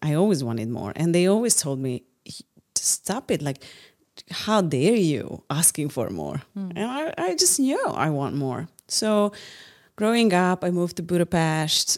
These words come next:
Speaker 1: I kinda had a nice life. I became a hairdresser, a good one, actually. I was working for the biggest brands. I was traveling the world. I was working on stage with the,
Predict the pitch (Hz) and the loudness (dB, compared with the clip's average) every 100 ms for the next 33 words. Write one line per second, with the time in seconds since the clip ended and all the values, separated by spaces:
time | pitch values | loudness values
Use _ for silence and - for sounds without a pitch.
0 | - 170 - 185 170 180 165 156 147 - | -4 -12 -2 0 2 2 0 0 -2 -2
1 | 143 135 135 147 151 151 160 175 165 151 | -4 -2 -2 -2 -2 -2 -2 0 -2 -2
2 | 135 - 127 - 143 131 - 170 147 143 | -4 -4 -4 -4 -2 -6 -4 -2 -2 -4
3 | 123 - 120 - - - - 147 - - | -6 -6 -6 -4 -6 -6 -10 -10 -18 -20
4 | _ _ 175 185 180 175 165 170 160 160 | _ _ 2 4 4 2 2 -4 -2 -4
5 | 151 147 170 160 165 156 - - - 156 | -2 -2 0 0 2 2 2 0 -2 0
6 | 147 131 131 143 147 147 - 147 147 147 | 0 -2 -2 0 -2 -4 -4 -2 -2 -2
7 | 143 147 143 131 131 123 143 147 - - | -2 -2 -2 -2 -2 -4 -4 -4 -4 -4
8 | - - - - 156 156 151 143 156 - | -8 -16 -20 -6 -4 -2 -4 -2 -4 -2
9 | 151 147 143 147 147 | 0 0 -2 -4 -4